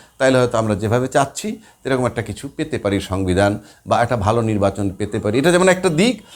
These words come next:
পাশাপাশি দেড় বছরই থাকতে পারলে আমার কাছে মনে হয় ওই বিচারগুলো করতে পারবে,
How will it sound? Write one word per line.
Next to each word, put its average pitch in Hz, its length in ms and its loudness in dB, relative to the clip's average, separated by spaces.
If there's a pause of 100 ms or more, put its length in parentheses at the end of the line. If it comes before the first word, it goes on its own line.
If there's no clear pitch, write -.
(380)
পাশাপাশি 220 460 2
দেড় 196 220 6
বছরই 202 340 0
থাকতে 170 320 -6
পারলে 160 340 0 (220)
আমার 196 200 2
কাছে 190 220 -2
মনে 175 260 2
হয় 156 180 2 (240)
ওই 151 140 2
বিচারগুলো 143 640 0
করতে 120 320 -6
পারবে, 80 400 -4